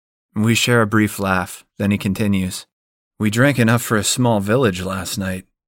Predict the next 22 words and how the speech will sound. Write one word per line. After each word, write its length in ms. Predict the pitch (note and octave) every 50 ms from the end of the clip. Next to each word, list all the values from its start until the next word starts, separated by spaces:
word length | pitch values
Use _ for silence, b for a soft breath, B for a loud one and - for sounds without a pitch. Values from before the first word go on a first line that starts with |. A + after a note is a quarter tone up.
| _
I 160 | - G#2+ C#3
need 240 | D#3+ F3 F#3 F#3+ E3+
you 120 | F3+ E3+ C3+
at 80 | A2+
full 200 | - - D#3+ C#3+
strength." 580 | B2 - - - D3+ D3+ B2+ F#2+ F#2 - - - _ _ _ _ _ _ _ _ -
Ah, 180 | - B2+ B2+ A#2
if 160 | G#2 - -
only 240 | G#2+ A2+ B2+ C3+ B2+
he 180 | A#2 B2 C3 B2+
knew 180 | B2 B2 B2
the 140 | A#2+ A#2 G#2+
extent 460 | G#2 - - - - A#2+ B2 B2 -
of 140 | G2+ F#2+ F2+
it. 160 | F#2 F#2 - _ _ _ _ _
Last 280 | - G#2 A2+ B2+ - -
night 160 | C3 C3+ C3+
was 160 | A2+ G#2 F#2+
par 240 | - - - A2 A2+
for 140 | G#2+ - A2+
the 100 | F#2+ F#2+
course. 560 | - - A2+ A2+ G#2+ F#2 F2+ - - - -